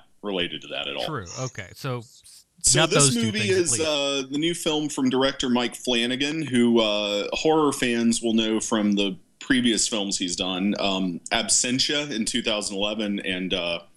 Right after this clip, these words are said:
Speaker 1: Oculus, uh, a couple years back,
Speaker 2: Mm-hmm.
Speaker 1: um, that I believe I talked about on this show,
Speaker 2: I think
Speaker 1: uh,
Speaker 2: that you
Speaker 1: back in
Speaker 2: did.
Speaker 1: twenty fourteen, I think.
Speaker 2: Makes, I, it, it rings a bell.
Speaker 1: Or twenty thirteen. Uh, anyway,
Speaker 2: Whenever the hell
Speaker 1: um,
Speaker 2: that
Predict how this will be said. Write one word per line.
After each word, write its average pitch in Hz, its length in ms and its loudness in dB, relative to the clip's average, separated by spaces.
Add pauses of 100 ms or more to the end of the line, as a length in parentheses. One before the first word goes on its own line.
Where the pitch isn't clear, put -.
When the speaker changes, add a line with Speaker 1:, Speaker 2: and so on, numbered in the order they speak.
(280)
Speaker 1:
Oculus, 120 800 -2 (100)
uh, 95 220 -2
a 87 40 -8
couple 107 300 -2
years 98 200 -4
back, - 500 -2
Speaker 2:
Mm-hmm. 135 300 -8 (540)
Speaker 1:
um, 117 260 0
that 127 100 0
I 135 80 0
believe 139 400 -4
I 107 260 -2 (140)
talked 120 240 -4
about 107 200 -2
on 110 260 0
this 104 180 -2
show, 95 500 -4
Speaker 2:
I 117 340 -8 (140)
think 98 100 -2
Speaker 1:
uh, 98 200 -2
Speaker 2:
that 98 80 -2
you 95 40 -6
Speaker 1:
back 104 180 0
in 107 160 -4
Speaker 2:
did. 95 60 -8
Speaker 1:
twenty 110 280 -2
fourteen, 156 480 0
I 175 80 0
think. 196 340 -4 (260)
Speaker 2:
Makes, 104 380 -10
I, 120 160 0
it, 135 220 -4
it 139 200 -4
rings 131 300 -4
a 120 60 -2
bell. 120 240 -4 (200)
Speaker 1:
Or 120 120 4
twenty 131 260 4
thirteen. 143 760 -2 (300)
Uh, 139 280 0
anyway, 131 680 -2
Speaker 2:
Whenever 127 280 -2
the - 60 2
hell 123 120 4
Speaker 1:
um, 123 60 0
Speaker 2:
that 131 100 -4